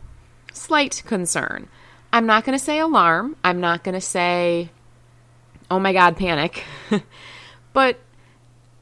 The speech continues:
there's some concern that is simmering underneath the surface in the fan base that I do think I just want to talk about briefly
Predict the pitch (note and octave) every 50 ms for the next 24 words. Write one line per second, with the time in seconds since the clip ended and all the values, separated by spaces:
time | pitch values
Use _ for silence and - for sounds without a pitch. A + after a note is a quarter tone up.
0 | - - - A3 C#4 C#4 C#4+ C#4 - - C#4+ C4+ C4 C4 - - C4 C4 C4 B3+
1 | - - D4 D4 D#4+ F4 F4 E4 D#4 C#4 A#3 G#3+ - - - A#3 A3+ A3 A3 A3+
2 | A3 G#3+ G#3+ G#3 G#3 G3+ G3+ G3+ - _ _ - F3+ F#3 F3+ F#3 E3+ E3+ E3 E3
3 | - - E3 - - - D3+ C3+ C#3+ - - - - D#3+ - - - - - -
4 | _ _ _ _ _ _ _ F#3 F3 E3+ D#3+ - E3 D3 D3 D#3 C#3 - - -
5 | - - - - - D#3+ F3+ - - E3+ E3+ E3+ D#3+ F3 F3 F#3 - F#3+ E3 D#3+
6 | D#3 - - D#3 D3+ D3+ D3 - D3+ D3+ - - D#3+ D#3 - - - - - E3+
7 | D3+ D3 - D#3+ C#3+ D3+ D3 C#3+ C#3+ - - _ _ - D#3 D3+ C#3+ - - C#3
8 | B2+ A2+ D3